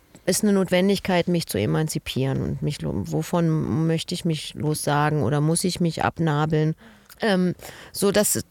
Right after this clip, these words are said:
das ist natürlich immer individuell zu betrachten. So, in meinem Fall, ähm, bin ich in Liebe gebadet <laughs> in meiner Familie. Also, ähm, deswegen, und ich hatte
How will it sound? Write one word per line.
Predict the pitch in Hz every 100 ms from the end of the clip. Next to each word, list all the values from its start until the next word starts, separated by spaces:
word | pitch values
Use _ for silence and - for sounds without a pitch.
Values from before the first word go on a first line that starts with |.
| - -
das | 202 - - - 71 - - -
ist | 190 -
natürlich | 208 208 185
immer | - 185 180
individuell | 185 170 170 82 151
zu | - 165
betrachten. | - - 208 - 147
So, | 120
in | 113 147
meinem | 147 156 170 180
Fall, | 170 165 165 - - - - - -
ähm, | 170 165 165
bin | - 180
ich | 180 -
in | 170 170
Liebe | 160 165 160 185 202
gebadet | 175 156 139 170 214 - 135 - - 120 - -
<laughs> | - - - - - - 247
in | 240
meiner | 220 214 214
Familie. | - 208 202 208 208 208
Also, | 185 175 185 - - - - -
ähm, | 190 190 180 98
deswegen, | - 180 - 175 180
und | 165 185
ich | -
hatte | 185 - 185